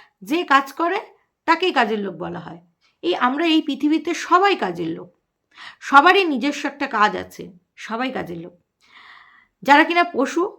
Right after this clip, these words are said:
তারাও নিজের নিজের কাজ করে, তারাও কাজের লোক, তারাও নিজের মতন নিজের কাজ করে। আর কে করান? উপরওয়ালা, আল্লাহ,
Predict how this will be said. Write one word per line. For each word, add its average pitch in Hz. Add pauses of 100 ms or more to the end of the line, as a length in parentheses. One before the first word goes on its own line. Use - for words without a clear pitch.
(220)
তারাও 254
নিজের 285
নিজের 247
কাজ -
করে, - (360)
তারাও 233
কাজের 165
লোক, - (320)
তারাও 311
নিজের 269
মতন 254
নিজের 214
কাজ 190
করে। 175 (800)
আর 233 (380)
কে 294
করান? 294 (280)
উপরওয়ালা, 196 (960)
আল্লাহ, 220